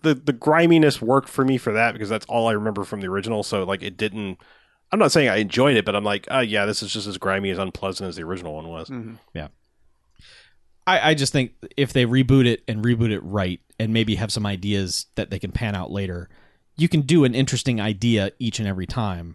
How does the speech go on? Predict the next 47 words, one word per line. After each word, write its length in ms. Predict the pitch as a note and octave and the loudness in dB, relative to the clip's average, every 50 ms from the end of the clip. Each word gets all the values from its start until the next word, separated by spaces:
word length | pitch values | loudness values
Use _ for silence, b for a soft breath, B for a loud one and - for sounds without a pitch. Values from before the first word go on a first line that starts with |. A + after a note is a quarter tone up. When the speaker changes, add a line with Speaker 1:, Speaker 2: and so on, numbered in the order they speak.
| - _ _ | -18 _ _
Speaker 3:
You 100 | C3 A#2+ | -6 -6
can 120 | - A#2 G2 | -4 -6 -4
have 380 | - - C3 A#2+ A2+ G#2+ - - | -2 0 2 2 2 2 0 -2
some 160 | - G#2+ F#2+ | -2 -2 -2
sort 160 | - A#2+ G#2+ | -2 -2 -2
of 80 | G2+ F#2+ | -2 -2
weird 300 | F#2+ G#2+ G2+ G2 F#2 - | -2 -2 -2 -2 -2 -4
foil. 400 | - A2+ G#2 G2+ G2+ F#2 F#2+ F#2+ | -4 -4 -4 -2 -4 -4 -6 -6
You 120 | F#2+ G2 | -6 -6
can 120 | G2 A2 G#2 | -6 -4 -4
Speaker 2:
Mm-hmm. 100 | A#2 G#2+ | -2 -2
Speaker 3:
have 140 | G#2+ G2+ - | -2 -4 -4
some 140 | - G#2+ - | -6 -4 -2
sort 140 | A#2 G#2+ G#2 | -2 -2 -2
of 140 | G2 F2+ b b b b b b b - | -2 -6 b b b b b b b -6
gimmicky 460 | B2 A#2 C3 A2+ G#2+ - - G#2+ F2+ | -2 0 2 2 0 -2 -4 -6 -6
premise 580 | - - - B2+ A2 G2+ F#2+ - - - - b b b b b b - | -4 -4 -4 -4 -4 -4 -4 -4 -4 -4 -6 b b b b b b -6
and 240 | A2+ A2+ G#2+ G#2 - _ | -6 -6 -6 -8 -8 _
just 420 | - F3+ F3 D3 - - _ _ - | 0 0 2 0 0 -4 _ _ 0
don't 300 | F3 D#3 C#3 - - - | 2 2 2 0 -4 -12
fuck 320 | - - G3+ E3+ - - | -4 -2 0 0 0 -2
it 100 | - - | -6 0
up. 320 | - A3 - - - - _ - | 2 2 2 2 0 -6 _ -4
I 20 | |
mean, 360 | C#3+ C#3+ C#3+ C#3 C3 C3 A#2+ b b b b b b b b b b b b b b b b b b _ _ _ _ _ _ _ _ _ _ _ - | -2 0 0 0 0 -2 -4 b b b b b b b b b b b b b b b b b b _ _ _ _ _ _ _ _ _ _ _ -14
it, 140 | G3 F#3 - _ _ _ _ _ _ _ _ _ _ _ _ _ | -14 -14 -14 _ _ _ _ _ _ _ _ _ _ _ _ _
all 200 | G3+ A3+ C4 C4+ | 4 6 6 6
of 60 | B3+ | 6
these 140 | G3+ A#3 G#3+ | 4 4 4
Speaker 2:
Yeah. 60 | G3+ A#3 | 6 6
Speaker 3:
movies 200 | C4 A#3+ G#3+ - | 4 4 4 4
have 140 | G3 F3+ F3+ | 4 2 2
a 40 | |
premise, 380 | E3+ - - C4+ C#4 A#3+ D#3 - | 0 2 2 2 2 2 2 0
but 220 | - - E3 - | 0 0 2 2
then 140 | - F#3+ F#3 | 2 2 4
you're 100 | F#3+ F#3 D#3+ | 4 2 2
just 200 | F3+ F3+ - G3+ | 2 0 2 2
like, 220 | G3+ G3 - - | 0 0 0 -2
"They 100 | B3 B3 | -2 -2
fucked 300 | - - E4+ E4 E4 - | 0 0 0 0 0 2
it 80 | F4 E4+ | 4 4
up." 320 | F4+ F4 D#4+ A3 - _ b b b b b b b b b b - | 6 6 4 2 -2 _ b b b b b b b b b b -6
How 220 | - - D4+ E4+ | -2 0 2 2
did, 100 | E4+ C4+ | 2 0
how 180 | B3 B3+ D4 E4+ | 0 0 2 2
did 220 | F4+ F#4 C4+ A3+ | 2 0 -2 -6